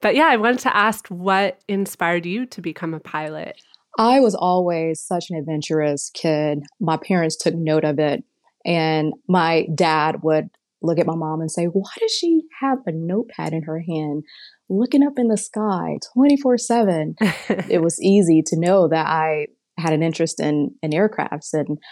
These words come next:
Speaker 2: I would stare for hours, it seemed like, at airplanes and write down all of my observations. So one day my dad finally looked at my mom and said, "You know, let's take her to the flight line."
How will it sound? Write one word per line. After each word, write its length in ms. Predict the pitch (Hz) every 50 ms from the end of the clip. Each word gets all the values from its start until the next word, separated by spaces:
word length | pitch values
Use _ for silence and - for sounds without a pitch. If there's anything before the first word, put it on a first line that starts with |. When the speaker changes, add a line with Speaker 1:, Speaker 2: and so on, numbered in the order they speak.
| - - - _ _ _
Speaker 2:
I 100 | 165 170
would 180 | 156 170 170 - - - _ _
stare 840 | - - - - - 180 165 170 170 175 175 175 165 160 165 156 - - _ _
for 160 | - 160 - -
hours, 360 | 160 160 160 170 165 160 156
it 60 | 147
seemed 240 | - - 165 160 160
like, 300 | 156 151 156 147 151 - _
at 140 | - 156 151
airplanes 600 | 165 170 165 160 - - 165 160 156 156 160 151
and 200 | 156 160 160 156 - - - - - _ _
write 200 | 185 185 175 160
down 200 | - 175 170 165
all 140 | 165 165 170
of 80 | 160
my 80 | 180 170
observations. 1120 | 156 165 170 160 - - 175 160 160 156 160 160 - - 175 170 165 165 165 170 151 - _ _ _ _ -
So 500 | - - 165 156 151 147 147 156 156 156 _
one 220 | - 175 175 170 165
day 120 | 165 165 165
my 120 | 160 156
dad 320 | 151 139 160 151 151 151 156 -
finally 680 | 151 156 151 151 156 151 151 151 151 151 147 - - -
looked 200 | 156 160 156 -
at 80 | 139 135
my 80 | 156
mom 240 | 151 147 147 147 147
and 120 | 151 156
said, 260 | - - 160 156 151 -
"You 100 | 160 160
know, 360 | 160 156 156 156 151 - - _ _
let's 420 | - 156 160 160 185 - - - -
take 420 | - - 185 180 180 170 - - _ _ _ _ _ _
her 180 | _ - 170 160
to 100 | 156 -
the 140 | 202 247 254 -
flight 220 | 208 185 165 -
line." 400 | 165 156 147 143 143 151 180 185